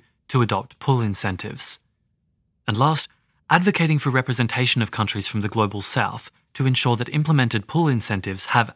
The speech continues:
access clauses. This will ensure antimicrobials can be responsibly used, even in L M I Cs.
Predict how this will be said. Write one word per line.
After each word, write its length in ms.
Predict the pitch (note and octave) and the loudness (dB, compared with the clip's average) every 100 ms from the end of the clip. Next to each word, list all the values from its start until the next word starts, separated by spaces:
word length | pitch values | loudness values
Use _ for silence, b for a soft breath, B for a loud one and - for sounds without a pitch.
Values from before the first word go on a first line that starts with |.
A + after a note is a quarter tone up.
| - | -4
access 400 | A#2+ - G#2+ - | -4 -2 -2 -2
clauses. 580 | A2+ F#2+ G2 C3+ - - _ _ _ _ _ _ | -2 -2 -4 -6 -8 -8 _ _ _ _ _ _
This 220 | C3 C#3+ | 0 0
will 100 | C3+ | 2
ensure 340 | A2 G2+ F3 C3+ | 0 2 2 2
antimicrobials 800 | A#2 A2+ G#2+ G2+ A#2 G#2 G#2 - | 0 0 0 2 0 0 -2 -2
can 180 | A#2 | 0
be 160 | G#2+ G#2+ | 0 0
responsibly 600 | G#2 - A#2+ G#2+ G#2 G2+ | -2 0 0 0 0 -2
used, 460 | G2 A#2 G2+ - - _ _ _ | 0 0 0 -6 -10 _ _ _
even 300 | D3 D3 D3 | 0 2 4
in 100 | A#2 | 2
L 180 | A#2+ A2 | 0 -2
M 120 | G#2 | -2
I 120 | G2+ | -2
Cs. 560 | F#2+ - G2 A2+ - - | -2 -2 -4 -4 -4 -4